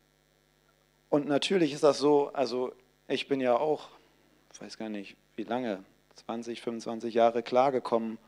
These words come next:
ohne Gott in meinem Leben. Aber die Frage ist, wie? Und vor allem, wie kommst du auch durch solche Täler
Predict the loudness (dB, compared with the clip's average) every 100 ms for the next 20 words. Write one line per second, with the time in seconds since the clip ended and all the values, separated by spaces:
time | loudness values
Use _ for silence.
0 | _ -2 0 2 2 2 -2 -10 -8 -6
1 | -6 -10 -14 _ _ _ _ _ _ _
2 | _ _ _ _ _ -10 -8 -8 0 2
3 | 2 0 -4 -6 -6 -8 -14 -16 -12 -10
4 | -6 -6 -6 -8 -10 -6 -4 -4 -6 -2
5 | -2 -2 -8 _ _ _ _ -8 -4 -2
6 | -2 -4 -6 -6 -2 -2 -2